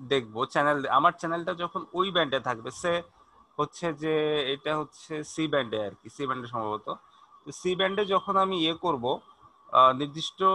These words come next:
সি ব্যান্ডের যখন আমি ইয়ে tune করব, ওই যে ডিশটাকে, ডিশটাকে, আহ, ডিশের যে ইয়েটা আছে, এটাকে কি জানি একটা বলে, উম, আমি নামটা ভুলে গেলাম এখন। ওই, ওই ডিভাইসটাকে যখন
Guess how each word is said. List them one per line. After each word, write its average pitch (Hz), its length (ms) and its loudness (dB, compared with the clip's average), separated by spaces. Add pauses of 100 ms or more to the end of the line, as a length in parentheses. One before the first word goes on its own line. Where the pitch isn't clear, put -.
(160)
সি 175 200 -6
ব্যান্ডের 175 640 -4 (340)
যখন 160 220 2
আমি 175 240 6
ইয়ে 165 180 4 (120)
tune 214 280 0
করব, 151 600 -2
ওই 131 120 -2
যে 131 120 -4
ডিশটাকে, 123 640 -2 (240)
ডিশটাকে, 175 600 -6 (640)
আহ, 123 280 2
ডিশের 143 400 -4
যে 165 200 -2
ইয়েটা 147 340 2
আছে, 113 220 -4
এটাকে 135 240 -12
কি 147 300 -8
জানি 151 280 -2
একটা 131 240 -4
বলে, 113 420 -4
উম, - 360 -10
আমি 127 120 -4
নামটা 127 220 2
ভুলে 120 240 -6
গেলাম 107 260 -2
এখন। 160 300 -12
ওই, 127 320 -4
ওই 139 120 -2
ডিভাইসটাকে 156 540 -6
যখন 160 320 -8